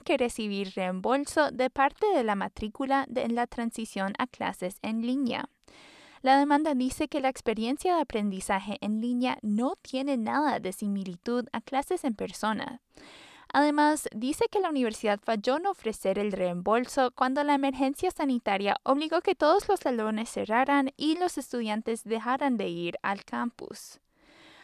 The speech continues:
Aproximadamente cuatro mil estudiantes atendían a clases presenciales. En un informe, la universidad dijo que está revisando la demanda,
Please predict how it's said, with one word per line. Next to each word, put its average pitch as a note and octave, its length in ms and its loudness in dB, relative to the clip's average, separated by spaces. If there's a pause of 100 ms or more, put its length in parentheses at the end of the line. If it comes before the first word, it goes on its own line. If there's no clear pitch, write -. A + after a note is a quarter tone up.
Aproximadamente D4 880 0
cuatro C#4 280 0
mil C4+ 260 0
estudiantes A#3 720 0
atendían A#3 640 -2
a F3+ 120 -6
clases F#3+ 420 -6
presenciales. - 1040 -6 (380)
En A#3+ 140 0
un C4 120 2
informe, B3+ 420 2
la B3 120 2
universidad C4+ 500 2
dijo C#4+ 300 -2
que D#4 180 0
está C4+ 320 0
revisando B3+ 600 0
la G#3 160 0
demanda, D4+ 640 0